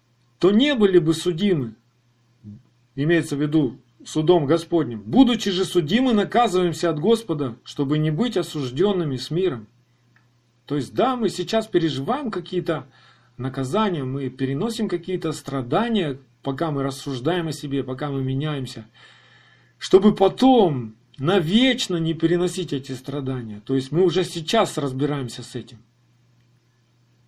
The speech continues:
Там, когда уже совершится самый последний суд,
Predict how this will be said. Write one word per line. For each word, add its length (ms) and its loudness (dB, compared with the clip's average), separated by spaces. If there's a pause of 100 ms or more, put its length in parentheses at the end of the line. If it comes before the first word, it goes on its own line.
(200)
Там, 260 2
когда 240 0
уже 220 0
совершится 800 0 (100)
самый 320 -2
последний 500 -4
суд, 340 -4